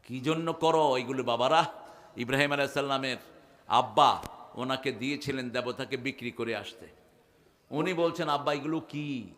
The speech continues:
কয়, "এগুলো হলো তোমার দেবতা, এগুলো তুমি যা চাইবা তা দিবে।" উনি মধ্যপথে নিয়ে বসালেন, বসে কে, "ওই দেবতা, দেখ কি দিবি দে।" দেখে যে কথাই কয় না, দিছে চোখে গুতা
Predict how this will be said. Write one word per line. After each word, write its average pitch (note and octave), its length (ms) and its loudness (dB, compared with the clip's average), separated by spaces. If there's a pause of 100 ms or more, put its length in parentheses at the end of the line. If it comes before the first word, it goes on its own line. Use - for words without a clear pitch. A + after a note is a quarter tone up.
কয়, C3+ 180 0
"এগুলো C#3+ 260 -4
হলো C#3+ 140 -2
তোমার C3+ 420 -6
দেবতা, B2 440 -4 (880)
এগুলো A#2+ 300 -6
তুমি C3 300 -10
যা C3 340 0
চাইবা B2 300 -2
তা A2 200 -4
দিবে।" G#2 260 -10 (1700)
উনি C3+ 260 -8
মধ্যপথে C#3 760 -6
নিয়ে C3 340 -6
বসালেন, B2 420 -4 (220)
বসে B2 260 -6
কে, C3 120 -8
"ওই C#3 200 -2
দেবতা, B2 400 -4
দেখ B2+ 200 -4 (100)
কি B2 80 -8
দিবি A#2 200 -8
দে।" G2+ 200 -10 (1300)
দেখে C3+ 260 -6
যে D#3 200 -4
কথাই D3 360 -2
কয় C3 180 -6
না, A#2 140 -8
দিছে D3+ 300 -6
চোখে D3+ 300 -4
গুতা A#2+ 380 -8